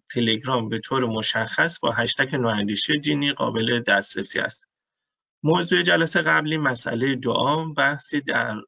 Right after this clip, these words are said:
کارکردها و معنای مستجاب شدن آن بود که بلافاصله بعد جلسه فایل‌های صوتی و تصویری آن در اختیار مخاطبین قرار گرفت.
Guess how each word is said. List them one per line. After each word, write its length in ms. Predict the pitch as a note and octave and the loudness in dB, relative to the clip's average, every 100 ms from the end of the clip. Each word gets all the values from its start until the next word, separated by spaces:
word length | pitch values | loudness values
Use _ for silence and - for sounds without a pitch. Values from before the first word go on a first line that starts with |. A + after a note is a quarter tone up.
| _ | _
کارکردها 840 | - A#2 A2 G2+ - G#2+ G#2 B2+ C3 | -2 0 0 -2 -2 -2 -2 -2 0
و 100 | A#2+ | 0
معنای 460 | A2 G#2 G#2+ A#2+ | 0 0 0 -2
مستجاب 520 | A#2+ G#2 - G#2+ F#2+ | -2 -4 -2 -2 -4
شدن 400 | - - - C#3 | -6 -4 0 0
آن 220 | F3 E3 E3 | 2 0 0
بود 180 | D#3+ | -4
که 100 | D#3 | -4
بلافاصله 720 | C3 B2 A2+ A#2 F#2+ - C3 | 0 2 2 0 -6 -2 0
بعد 300 | B2+ A2+ A2 | 2 2 2
جلسه 520 | G#2+ A2 A2 G#2+ - D#3+ | 0 0 0 -2 -4 -6
فایل‌های 520 | - A#2 A2 A#2+ C3 | 0 0 2 2 0
صوتی 480 | - B2+ A2+ - A#2 | -2 -4 -4 -4 -6
و 60 | |
تصویری 560 | G#2+ A2 A2 - C3 D#3+ | 0 0 0 -4 -2 0
آن 260 | E3 E3+ - _ _ _ _ _ _ - | 0 -2 -4 _ _ _ _ _ _ -2
در 240 | B2 A#2 | 2 2
اختیار 540 | A2 - A#2+ B2 C#3 C3+ | 0 0 2 4 4 0
مخاطبین 760 | A#2+ A2+ G#2 - A2 A#2 A#2+ | -2 -4 -8 -2 -2 0 -4
قرار 380 | A2+ G2+ G2+ G2 | 0 0 0 -4
گرفت. 340 | - - - | -4 -8 -8